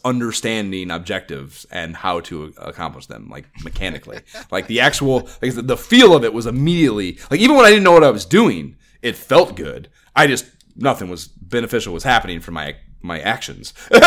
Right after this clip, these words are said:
Speaker 1: You know, like, once I knew how to do what I needed to do, it was, yeah, it was, it was absolutely fun, and, like, I was accomplishing shit. Uh, and like I said, the, the head-to-head thing of it has got to be just a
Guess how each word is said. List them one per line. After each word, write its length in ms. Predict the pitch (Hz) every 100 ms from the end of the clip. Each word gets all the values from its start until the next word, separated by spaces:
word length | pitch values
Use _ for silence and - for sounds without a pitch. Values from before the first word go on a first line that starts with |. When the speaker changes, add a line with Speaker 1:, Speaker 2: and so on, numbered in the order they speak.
| 277 294 - - - -
Speaker 1:
You 320 | 330 208 165
know, 140 | 110
like, 120 | 107 107
once 140 | 165
I 80 | 147
knew 300 | 151 151 139 -
how 220 | - 143 127
to 140 | 104
do 460 | 95 139 127 110 - _
what 140 | 113
I 60 | 110
needed 260 | 110 98
to 80 | 90
do, 340 | 107 135 101 87 - -
it 100 | 101
was, 260 | 90 85
yeah, 340 | 65 85 78 65
it 380 | 71 - 76 80
was, 220 | 78 71
it 80 | 78
was 140 | 73
absolutely 500 | 71 82 - 90 60
fun, 280 | 67 73 65
and, 140 | 58
like, 160 | 62 -
I 80 | 71
was 200 | 71 - _ _
accomplishing 480 | - 98 78 69 69
shit. 240 | 67 - _ _ - 69 -
Uh, 100 | - - _ - - - _ _ - _ - -
and 100 | 127
like 80 | 165
I 20 |
said, 340 | 151 120 123 131
the, 300 | 127 127 127
the 140 | 120
head-to-head 520 | 131 208 135 165 143
thing 160 | 127 107
of 100 | 95
it 180 | 95 -
has 380 | 101 113 82 -
got 280 | 120 98
to 60 | -
be 260 | 73 80 73
just 240 | 78 -
a 160 | 69